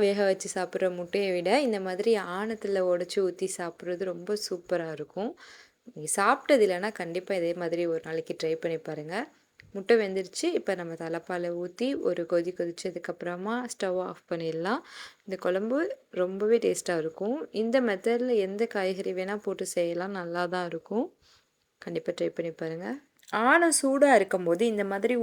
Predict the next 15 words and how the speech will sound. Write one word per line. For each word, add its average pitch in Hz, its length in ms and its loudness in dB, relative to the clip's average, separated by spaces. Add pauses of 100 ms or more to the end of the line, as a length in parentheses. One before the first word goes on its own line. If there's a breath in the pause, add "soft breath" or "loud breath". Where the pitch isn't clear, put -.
(140)
ஓலைத்தட்டு 262 560 6
போட்டு 208 220 4 (100)
மூடி 190 260 0
வச்சோன்னா 175 480 -2 (160)
வேர்த்து 226 400 4
வடியாது. 170 480 -2 (460 loud breath)
இதுல 226 320 6
உள்ள 247 200 4
அந்த 208 140 2 (100)
குட்டி 233 240 0
குட்டி 226 240 4
ஹோல்ஸ் 247 320 6 (120)
வழியா 190 340 2 (180)
ஆவி 208 300 0
வெளியாகிரும். 175 800 -4